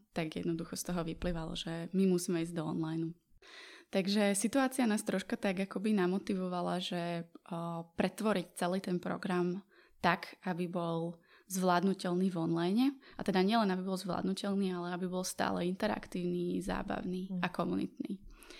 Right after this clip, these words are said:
Speaker 1: Takže sme si dali trošku takú dvojtýždňovú makačku s dievčatami v mojom tíme a vytvorili sme v podstate úplne nový produkt. Že vtedy sme si mysleli, že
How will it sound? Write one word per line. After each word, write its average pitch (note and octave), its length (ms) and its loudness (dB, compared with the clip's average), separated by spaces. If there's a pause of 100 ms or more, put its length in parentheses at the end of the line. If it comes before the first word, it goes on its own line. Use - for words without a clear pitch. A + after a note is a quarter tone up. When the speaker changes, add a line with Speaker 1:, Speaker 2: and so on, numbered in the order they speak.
(360)
Speaker 1:
Takže G#3+ 260 2
sme A3+ 160 6
si A#3 160 0
dali G#3 240 0
trošku G3 400 -4
takú G3 340 -4
dvojtýždňovú G#3 720 0
makačku G3 720 -2
s G#3+ 80 -6
dievčatami G3 560 -2
v G3+ 60 -2
mojom F#3+ 200 0
tíme G3 460 0 (560)
a F3+ 80 0 (1200)
vytvorili G#3 560 2
sme F3+ 520 2
v - 200 -20
podstate - 360 -2
úplne F#3 340 -2
nový F3 260 -2
produkt. - 600 -8
Že - 180 -6
vtedy G#3 280 2
sme A3+ 140 0
si - 140 -4
mysleli, G3 400 -2
že G3+ 180 -2